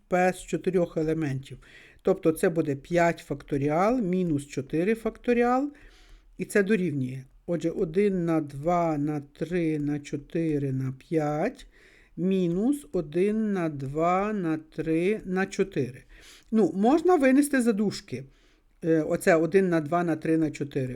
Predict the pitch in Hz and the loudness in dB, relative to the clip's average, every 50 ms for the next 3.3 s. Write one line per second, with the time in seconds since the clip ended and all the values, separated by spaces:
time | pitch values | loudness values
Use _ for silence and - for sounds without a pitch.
0 | 139 - 180 143 160 170 185 202 208 196 185 175 160 143 131 135 147 160 165 175 | -10 -12 -10 -6 -4 -2 -2 -2 -2 -2 -2 -4 -4 -4 -6 -6 -4 -2 -2 -2
1 | 190 190 190 180 170 151 147 - - - 156 151 151 151 160 170 170 165 160 151 | -2 -4 -4 -4 -4 -4 -6 -8 -10 -10 -4 -4 -2 -2 -2 -2 -2 -2 -4 -4
2 | 147 - - 170 143 - 170 160 156 147 135 135 143 127 127 143 175 233 - - | -6 -8 -10 -10 -6 -4 -4 -2 -2 -4 -4 -6 -6 -6 -4 -4 -4 -4 -6 -8
3 | - - 277 302 320 | -8 -4 -4 -4 -4